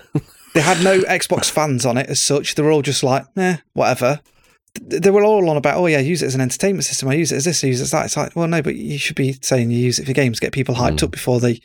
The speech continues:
Speaker 2: show."
Speaker 1: Yeah.
Speaker 2: But by the by, this is what happened with the Xbox One. And the guy ended up e-, leaving the studio because he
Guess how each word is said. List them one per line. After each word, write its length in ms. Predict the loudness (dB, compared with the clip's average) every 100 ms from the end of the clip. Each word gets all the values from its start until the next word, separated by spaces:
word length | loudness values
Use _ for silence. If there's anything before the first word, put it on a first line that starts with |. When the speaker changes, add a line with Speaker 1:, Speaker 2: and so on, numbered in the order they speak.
| -4
Speaker 2:
show." 160 | -2
Speaker 1:
Yeah. 100 | -2 0
Speaker 2:
But 180 | -2 -2 -18 _ 0
by 120 | 2
the 40 |
by, 220 | 2 -2 -4 -14 -18 -20 _ _ _ _ _
this 180 | 2 2
is 60 | 2
what 80 | 2
happened 200 | 2 0
with 60 | 2
the 60 |
Xbox 340 | 0 -2 -6 -2
One. 220 | 0 -2 _ _ _ _ _
And 360 | 2 2 2 -2 -6
the 80 | -4
guy 580 | 2 4 4 2 0 -4 _ _ _ _ _
ended 200 | 0 2
up 140 | 2 0
e-, 120 | -2
leaving 560 | 2 2 2 2 2 0 -6 _ _
the 80 | -2
studio 580 | 2 4 2 2 0 0 -6 _ _ _ _ _ _
because 340 | -4 0 2
he 280 | 4 2 2